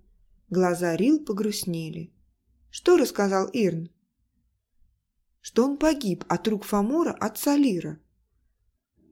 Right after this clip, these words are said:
«Не просто Фомора, от их правителя, Крейна»,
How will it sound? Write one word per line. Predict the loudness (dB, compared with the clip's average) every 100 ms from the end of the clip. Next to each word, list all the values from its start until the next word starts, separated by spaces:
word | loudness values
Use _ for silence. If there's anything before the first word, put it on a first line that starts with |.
| _ -2
«Не | 0
просто | 2 2 2 -2 -8
Фомора, | -6 -4 -4 -6 -8 -16 _ _ _
от | -6 -4
их | -4 0
правителя, | 0 2 0 -2 -4 -8 -10
Крейна», | -2 2 4 2 -2 -10